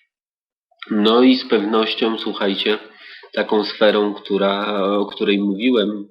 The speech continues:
już nie pamiętam kiedy, ale gdzieś w okolicach świąt, może ciut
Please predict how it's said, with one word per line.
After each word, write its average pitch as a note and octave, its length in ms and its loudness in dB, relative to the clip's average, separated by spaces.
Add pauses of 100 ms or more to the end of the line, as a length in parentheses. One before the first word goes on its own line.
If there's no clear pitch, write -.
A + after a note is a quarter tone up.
(140)
już G#2 340 -8
nie G2+ 120 -4
pamiętam G2 580 -6
kiedy, G2+ 380 -4
ale F#2 160 -4
gdzieś F#2 280 -8
w - 60 -10
okolicach F#2+ 540 -6
świąt, G2 380 -4
może F2+ 300 -8
ciut F2+ 240 -8